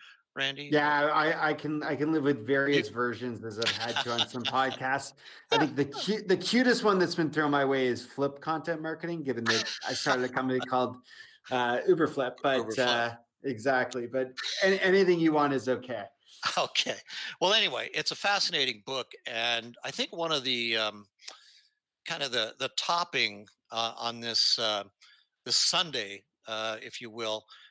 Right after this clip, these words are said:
Speaker 1: of Randy's book was it was named one of the ten top business books, uh, by which magazine was that again, Randy? Was it Fortune? Was it Forbes?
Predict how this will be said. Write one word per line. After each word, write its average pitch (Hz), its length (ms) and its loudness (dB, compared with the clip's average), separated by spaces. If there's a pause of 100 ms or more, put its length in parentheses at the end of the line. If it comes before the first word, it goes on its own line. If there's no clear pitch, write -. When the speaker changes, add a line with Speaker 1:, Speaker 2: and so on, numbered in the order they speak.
(120)
Speaker 1:
of 113 220 -2
Randy's 117 280 0
book 160 300 -4
was 117 460 0
it 147 120 -6
was 131 220 -2
named 156 320 0
one 131 220 -2
of 117 80 -6
the 113 80 -10
ten 131 340 -4
top 120 380 0
business 156 300 -2
books, - 460 -4 (520)
uh, 104 300 0 (100)
by 113 240 0
which 147 260 -4
magazine 185 480 -4
was 180 140 -6
that 170 180 0
again, 160 220 -6
Randy? 160 360 -6
Was 113 200 -8
it - 100 -14
Fortune? 180 720 -4
Was 110 140 -8
it 104 100 -16
Forbes? 165 720 2